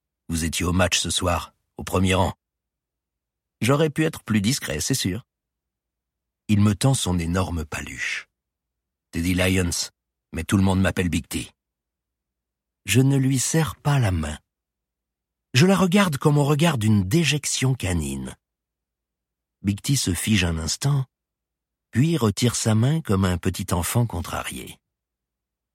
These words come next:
Je lui souris à nouveau. Il s'éclaircit la voix. Si vous voulez bien m'excuser.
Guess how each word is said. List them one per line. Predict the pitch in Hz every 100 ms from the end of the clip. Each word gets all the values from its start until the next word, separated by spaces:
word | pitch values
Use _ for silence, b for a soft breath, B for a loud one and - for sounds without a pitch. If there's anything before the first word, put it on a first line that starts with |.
| _ _ _ _ -
Je | 117
lui | 131 147
souris | - 151 143 175
à | 160
nouveau. | 113 107 78 82 90 _ _ _ _ _ _ _ _ _
Il | 85
s'éclaircit | - 104 - 80 - 85
la | 76
voix. | 69 - - _ _ _ _ _ _ _ _ _ _ _ _ _ _ -
Si | 117 107 98
vous | 87 101
voulez | 98 101
bien | 90 95
m'excuser. | 90 - - 87 104 117